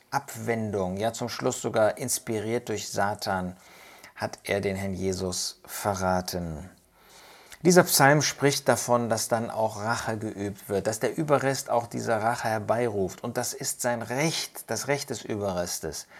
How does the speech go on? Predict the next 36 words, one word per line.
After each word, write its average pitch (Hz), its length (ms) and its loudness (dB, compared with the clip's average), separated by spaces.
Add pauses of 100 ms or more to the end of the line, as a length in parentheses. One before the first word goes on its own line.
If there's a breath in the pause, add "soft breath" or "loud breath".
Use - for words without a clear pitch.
(320 loud breath)
Und 131 160 0
der 139 120 6
Jesus 151 540 4
hatte 156 460 2
auch 180 320 6
das 110 400 -2
Recht, 113 400 -4
so 120 160 -2
zu 117 180 -6
sprechen, 101 560 -6
und 101 140 -6
doch 110 100 -2
hat 113 100 -4
er 113 80 -6
das 104 160 -6
nicht 107 180 -10
getan. 101 480 -10 (800 loud breath)
Der 135 160 8
Jesus 175 320 6
hätte 170 180 2
diesen 139 280 2
Mann 151 200 2
sofort 147 500 0
entlarven 117 640 0
können, 110 280 -4
hat 127 120 -6
er 127 80 -2
nicht 120 200 -8
getan. 113 340 -6
Er 101 100 -2
wusste 123 300 -4
das 113 160 -4
ja 110 120 -4
von 113 140 -10
Anfang 110 360 -10
an. 101 200 -10